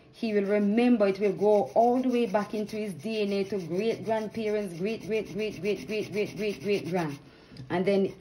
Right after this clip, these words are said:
automatically his brain is going to fall in love with you and say, "But you know, you are my granny. And you are my great, great granny spirit. And me, you are my great, great, and you are my great, great granny." So you add, sometimes you add these, but just, just don't be too,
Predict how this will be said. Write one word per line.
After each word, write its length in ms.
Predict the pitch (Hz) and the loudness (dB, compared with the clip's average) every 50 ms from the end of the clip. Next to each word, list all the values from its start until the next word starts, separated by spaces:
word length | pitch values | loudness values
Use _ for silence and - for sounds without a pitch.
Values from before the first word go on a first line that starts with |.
| - - | 2 4
automatically 960 | 233 233 226 - 240 220 214 226 233 226 - 240 247 - 247 208 190 190 | 4 4 4 2 0 2 2 2 2 2 0 -4 0 4 4 6 6 6
his 220 | 196 214 202 185 180 | 4 2 0 -2 -4
brain 300 | 143 170 202 196 196 208 | 0 2 4 4 4 4
is 120 | 208 185 | 2 2
going 180 | 175 190 190 175 | 2 2 2 2
to 80 | 185 | 0
fall 320 | 180 - - 226 214 208 214 | -2 0 4 4 6 6 6
in 140 | 233 220 208 | 4 4 4
love 180 | 190 190 180 | 4 4 4
with 140 | 185 190 165 | 4 2 2
you 80 | 165 170 | 2 0
and 160 | 170 170 175 | 0 -2 -2
say, 140 | - 185 180 | -4 -4 -4
"But 140 | 185 226 - | -4 -4 -2
you 80 | 233 240 | 0 2
know, 60 | 254 | 4
you 100 | 262 269 | 4 4
are 60 | 269 | 4
my 140 | 269 277 262 | 4 2 2
granny. 440 | 226 254 277 269 247 233 254 320 - - - - - - - - - - - | 2 2 4 4 4 4 4 2 0 -4 -12 -18 -20 -20 -20 -20 -20 -8 0
And 100 | 233 254 | 4 6
you 60 | 262 254 | 8 8
are 60 | 254 | 8
my 100 | 262 262 | 6 6
great, 320 | 214 240 262 269 254 185 | 6 6 4 4 4 4
great 240 | 202 254 254 - 214 | 4 4 4 4 4
granny 260 | - 262 262 247 233 | 4 6 6 6 6
spirit. 520 | 226 233 - - 254 254 233 233 254 254 226 | 4 2 -2 0 2 2 2 2 2 0 0
And 120 | 214 226 | 0 2
me, 80 | 233 240 | 4 4
you 160 | 247 254 254 | 6 6 6
are 60 | 240 | 6
my 100 | 240 247 | 4 2
great, 380 | - - 226 254 254 240 254 - | 0 0 2 2 4 2 2 0
great, 340 | 220 247 240 247 247 - - - - - - - - | 0 2 2 2 0 -4 -8 -20 -20 -20 -12 -4 0
and 120 | 208 240 | 4 6
you 120 | 254 247 | 6 6
are 40 | 233 | 6
my 120 | 240 240 240 | 4 2 2
great, 400 | - 208 247 262 262 254 - - | 2 4 4 6 6 4 4 2
great 260 | 240 247 233 - 196 | 2 2 2 2 2
granny." 440 | 220 247 247 220 214 240 262 - - - - - - - - - - | 2 4 4 4 2 2 0 -2 -4 -12 -20 -20 -20 -20 -20 -4 -2
So 100 | 233 214 | 0 2
you 140 | 214 220 | 2 2
add, 360 | - - - 254 294 269 240 - - - - | 2 2 2 2 2 2 0 -2 -8 -12 -4
sometimes 520 | - 269 254 247 - 262 226 220 226 185 196 | 0 2 2 4 4 2 2 0 0 -2 -4
you 120 | 226 - - | -4 -4 -2
add 240 | 247 285 285 247 190 | 0 0 0 0 0
these, 220 | 208 202 185 180 | -2 -4 -4 -2
but 180 | 165 196 - 180 | 0 0 0 0
just, 200 | 185 240 254 254 - - - - | 2 2 2 2 0 -4 -6 -2
just 300 | 220 240 254 247 - - | -2 0 0 -2 -2 -2
don't 300 | 254 262 277 285 269 - | 0 2 2 2 2 4
be 200 | 262 262 254 254 | 4 4 4 4
too, 540 | 254 - - - - 294 269 262 262 254 254 | 2 0 -4 -2 0 2 4 4 4 2 2